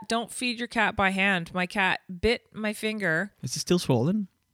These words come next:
Speaker 1: It's a tiny bit still, like, if you compare it to the other finger, it's still a little bit bigger. And that is now a week and a half after the cat, like, bit my finger. It was not,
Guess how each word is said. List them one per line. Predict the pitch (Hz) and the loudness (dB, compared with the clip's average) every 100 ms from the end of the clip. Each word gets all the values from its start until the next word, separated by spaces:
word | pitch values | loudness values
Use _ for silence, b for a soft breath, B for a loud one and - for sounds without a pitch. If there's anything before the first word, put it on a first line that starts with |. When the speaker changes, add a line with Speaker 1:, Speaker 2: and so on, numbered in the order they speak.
| _ | _
Speaker 1:
It's | 220 220 | -4 0
a | 254 | -2
tiny | - - 254 285 | 0 2 2 2
bit | 320 359 - | 0 -2 0
still, | - - - 220 214 | 0 2 2 0 2
like, | 220 208 208 | 2 2 0
if | 226 | -6
you | 220 | -8
compare | 202 220 214 220 226 | -8 -6 -2 0 2
it | 285 | -2
to | - | -6
the | 208 190 | -6 -4
other | 180 185 185 | -2 -2 -4
finger, | - 165 175 214 254 b b b - | -6 -8 -6 -6 -8 b b b -8
it's | 202 - | -2 2
still | - 214 220 | 2 4 2
a | 214 | 2
little | 196 190 | 0 -2
bit | 196 180 - | 0 0 0
bigger. | 185 175 151 170 - | -2 0 -2 -4 -6
And | 190 190 | -2 2
that | 202 208 | 4 4
is | - 202 190 185 180 202 | 2 0 2 0 0 -2
now | 175 175 175 175 - | 0 2 2 2 0
a | 175 | -2
week | 170 185 | -2 -4
and | 196 | -2
a | 180 | -2
half | 175 180 - - - _ - | -2 -4 -6 -14 -18 _ 2
after | 170 170 190 180 175 | 2 2 -2 0 -2
the | 156 180 | -2 -4
cat, | - 170 156 - _ _ _ _ _ _ b b b b _ _ - | 0 0 0 -8 _ _ _ _ _ _ b b b b _ _ 2
like, | 196 185 - | 2 2 4
bit | 233 220 | 4 6
my | 247 | -2
finger. | 247 220 208 196 | 0 -2 0 2
It | 196 | 2
was | 196 196 | 2 2
not, | 208 214 196 | 4 4 4